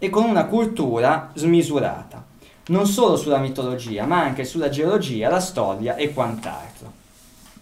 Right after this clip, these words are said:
Può apparire anche quasi, quasi come una ridicola-, una ridicolizzazione di questo tipo di teorie,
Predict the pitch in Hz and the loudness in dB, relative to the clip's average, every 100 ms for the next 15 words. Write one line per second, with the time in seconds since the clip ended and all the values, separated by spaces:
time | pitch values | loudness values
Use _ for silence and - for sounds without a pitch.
0 | - - - - - - - 190 233 233 | -20 -20 -20 -20 -20 -20 -2 8 8 10
1 | 233 240 247 220 220 226 214 - 185 185 | 8 8 4 6 6 4 0 6 6 6
2 | - - 220 226 208 196 175 170 175 170 | 0 6 8 8 4 4 4 6 6 6
3 | 170 170 170 160 156 156 170 160 165 160 | 6 4 4 6 4 2 -2 2 4 4
4 | 185 170 175 165 156 160 147 - - 214 | 2 0 0 0 2 0 0 -2 -2 4
5 | 220 143 123 113 113 131 143 131 139 143 | 8 8 6 2 0 0 0 0 0 0
6 | 139 135 127 - 123 120 117 90 | 0 0 0 -2 -2 -2 -2 -4